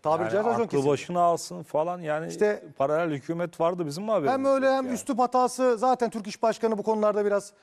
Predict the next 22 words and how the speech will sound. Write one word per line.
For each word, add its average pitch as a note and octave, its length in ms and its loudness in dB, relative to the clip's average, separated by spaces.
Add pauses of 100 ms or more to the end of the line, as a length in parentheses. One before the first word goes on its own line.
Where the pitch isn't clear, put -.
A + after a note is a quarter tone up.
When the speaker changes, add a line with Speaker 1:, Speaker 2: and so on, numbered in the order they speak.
Speaker 2:
Yani A#2 220 2
Speaker 1:
daha G3 120 4
Speaker 2:
aklını D#3+ 420 -2
başına F3+ 300 2
almazsa F#3+ 520 2
ne E3+ 80 -4
olur D3+ 300 -2
sorusunun D#3 500 -4
karşılığı D3+ 480 0
o C#3+ 80 0
zaman D#3+ 560 -2
görürsünüz C#3 800 -4
değildir A3 420 0
yani. G2+ 340 2
Hani G#2 140 -8
Speaker 1:
İşte D#3 280 -2
bu G#3+ 160 -4
belli A3 240 0
bir A#3+ 40 -2
Speaker 2:
bu A#3 40 0
Speaker 1:
noktaya D#3 280 0
Speaker 2:
sendika E3+ 440 0